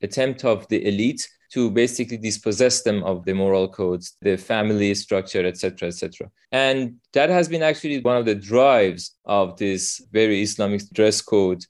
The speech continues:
and social codes after the revolution. But I think what we have seen in Iran over the last forty years is that women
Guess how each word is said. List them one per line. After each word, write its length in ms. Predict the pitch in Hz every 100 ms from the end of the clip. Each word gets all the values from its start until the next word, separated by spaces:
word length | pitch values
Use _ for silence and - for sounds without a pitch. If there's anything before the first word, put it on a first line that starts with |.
| _ _ 98
and 120 | 95
social 380 | - 113 110 101
codes 360 | - 101 95
after 340 | - 107 - 98
the 80 |
revolution. 640 | 98 92 101 107 - 82 78 _ _ -
But 180 | 135 135
I 100 | 135
think 280 | 135 175 156
what 160 | 147
we 120 | 143 139
have 200 | 127 -
seen 400 | - 175 180 135
in 100 | 127
Iran 280 | 113 110
over 240 | 98 113 110
the 100 | 107
last 320 | 110 110 -
forty 400 | - 117 117 113
years 640 | 101 131 143 123 95 -
is 240 | 107 104 101
that 280 | 95 92
women 520 | 107 156 143 117 120